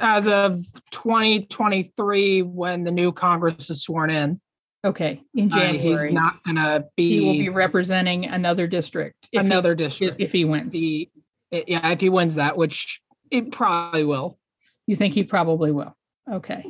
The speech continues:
Speaker 1: Most likely, unless, I, I, I never know with primaries, but
Speaker 2: Right. In Illinois fifteen, there isn't another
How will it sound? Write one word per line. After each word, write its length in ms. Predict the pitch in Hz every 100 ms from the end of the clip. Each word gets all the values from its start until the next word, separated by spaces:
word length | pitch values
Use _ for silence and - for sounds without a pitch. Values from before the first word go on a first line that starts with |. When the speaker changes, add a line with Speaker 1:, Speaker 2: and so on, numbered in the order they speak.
| 269
Speaker 1:
Most 420 | 208 185 185 -
likely, 400 | 156 147 147 147
unless, 680 | 175 180 165 143 - - - _ _ 277
I, 600 | 247 269 277 262 254 262
I, 100 | 277
I 40 | 247
never 260 | 240 220
know 220 | 202 190
with 180 | 180 151
primaries, 680 | - 170 160 151 143 147 156 -
but 280 | 147 143 - _ _ -
Speaker 2:
Right. 400 | 214 180 185 - _ - 247 -
In 120 | 208
Illinois 360 | 196 226 226 202
fifteen, 800 | - 202 - 202 185 165 160 - _ _ -
there 120 | 196
isn't 280 | 196 202 185
another 560 | 180 180 180 175 160